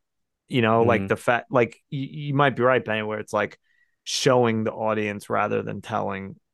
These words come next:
Speaker 1: like, "All right, let's go to the Street of Silk where the high class whores are." Nah, he's not there anymore.
Speaker 2: <laughs>
Speaker 1: He's in the fucking dirt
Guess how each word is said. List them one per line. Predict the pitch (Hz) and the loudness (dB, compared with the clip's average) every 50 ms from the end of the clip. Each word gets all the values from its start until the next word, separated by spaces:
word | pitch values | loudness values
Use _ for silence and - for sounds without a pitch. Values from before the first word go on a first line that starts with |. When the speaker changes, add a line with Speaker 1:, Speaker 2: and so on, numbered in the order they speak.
| _ _ _ | _ _ _
Speaker 1:
like, | - 120 110 101 98 - - - _ - | -4 -2 -2 -2 -4 -6 -10 -20 _ -6
"All | 127 123 | -2 0
right, | 127 127 117 110 - _ _ - | 2 2 0 0 -4 _ _ -6
let's | 127 117 - | -6 -4 -2
go | - 143 | 2 2
to | 131 120 | 2 2
the | 113 | 2
Street | - - - 127 120 113 | -2 -4 -2 -2 -2 -2
of | 110 107 | -2 -4
Silk | - - - 127 127 110 107 - - - _ _ _ _ _ | -6 -6 -4 -2 -2 -2 -4 -6 -12 -20 _ _ _ _ _
where | - 123 123 117 | -2 0 0 2
the | 107 110 101 92 - _ _ _ _ _ | 2 0 -2 -2 -4 _ _ _ _ _
high | - - 117 110 110 | -6 -2 -2 -2 -2
class | 107 - - 107 107 101 - - | -2 -4 -4 -4 -4 -6 -6 -6
whores | - 107 107 101 98 92 95 | -6 -4 -4 -4 -6 -6 -8
are." | 95 95 98 98 - _ _ _ _ _ _ _ - | -6 -6 -6 -6 -8 _ _ _ _ _ _ _ -6
Nah, | - 113 113 113 110 107 | -4 -2 0 0 0 0
he's | 110 120 113 | 0 0 0
not | 110 107 101 98 - | 0 -2 -2 -4 -6
there | 101 101 104 | -6 -6 -6
anymore. | 104 101 98 98 98 98 101 104 - | -6 -6 -6 -6 -6 -6 -6 -6 -4
Speaker 2:
<laughs> | - - 127 - - - - 143 - - - - | -4 -4 -2 -2 -2 0 0 0 -2 -2 -4 -4
Speaker 1:
He's | 127 123 127 | -2 0 2
in | 127 117 | 2 2
the | 113 107 101 - | 2 -2 -2 0
fucking | - 120 107 - 107 104 101 | -2 -2 -2 -2 -8 -8 -2
dirt | 98 110 107 107 104 - - | 0 2 2 2 0 -2 -4